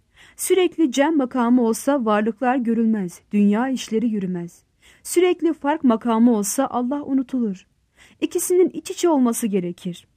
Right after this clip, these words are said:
Herhalde bu gerçeğin anlatılması için ilahi manalar kah cem, kah fark makamından vahyedilmiştir. Fark makamında vahiy veren melek Allah'ın buyruğunu anlatmakta,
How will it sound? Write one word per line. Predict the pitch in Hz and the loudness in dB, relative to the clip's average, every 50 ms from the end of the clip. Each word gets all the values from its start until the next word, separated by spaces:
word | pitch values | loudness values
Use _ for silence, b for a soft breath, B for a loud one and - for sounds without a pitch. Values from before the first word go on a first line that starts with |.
| _ | _
Herhalde | - 240 247 254 240 226 214 190 233 214 208 | 0 2 4 6 6 4 4 4 2 0 0
bu | 302 285 | -2 0
gerçeğin | 285 277 254 254 247 - 285 277 277 269 | 2 2 2 2 0 0 0 2 2 2
anlatılması | 240 220 208 208 196 240 226 220 220 214 - - 262 | 2 2 0 -2 -2 -2 -2 -2 -2 -4 -4 -4 -4
için | 233 - - 247 247 247 247 | -4 -2 0 0 0 0 0
ilahi | 226 208 226 226 220 226 262 277 | -2 0 0 0 2 2 2 2
manalar | 240 208 196 190 190 196 185 180 180 180 190 202 226 - b b b b b b b - | 2 2 2 0 0 0 -2 -2 -2 0 0 0 -2 -4 b b b b b b b 0
kah | 339 349 359 339 - | 2 2 2 0 0
cem, | - 294 294 285 294 285 285 | 2 2 4 4 4 2 2
kah | 285 - 285 277 294 277 - - | 0 0 -2 -2 -2 -2 -4 -4
fark | 269 285 294 - | -4 -4 -2 -2
makamından | 233 208 202 233 208 208 214 214 214 208 226 247 240 208 | -4 -4 -2 -2 -2 0 0 0 0 2 2 2 2 2
vahyedilmiştir. | 190 202 202 185 180 175 175 170 170 180 - - - - 180 - _ _ _ _ _ _ _ _ _ _ _ _ _ _ _ b b b b b b b | 2 0 0 -2 -2 -2 -4 -6 -8 -10 -12 -14 -12 -14 -14 -14 _ _ _ _ _ _ _ _ _ _ _ _ _ _ _ b b b b b b b
Fark | - 359 370 427 440 - | 0 2 2 2 2 2
makamında | 349 320 330 320 311 302 285 294 294 269 233 285 277 277 b b b b - | 0 2 2 2 2 4 4 4 4 4 4 2 2 0 b b b b -2
vahiy | 208 220 240 320 349 359 339 | 0 2 2 2 0 -2 -2
veren | 311 302 302 320 311 277 | 0 0 2 2 2 2
melek | 247 214 202 202 214 240 - - - - | 2 2 0 -2 -4 -6 -10 -10 -6 -2
Allah'ın | 214 214 220 233 240 233 254 311 320 285 220 | -2 -2 0 0 0 0 2 2 0 0 0
buyruğunu | 226 233 226 214 226 226 240 | 0 0 0 0 2 2 2
anlatmakta, | 254 240 208 190 180 190 - - 220 196 202 - - - 226 233 233 | 2 2 0 -2 -4 -4 -4 -4 -4 -4 -4 -6 -4 -4 -2 -2 -2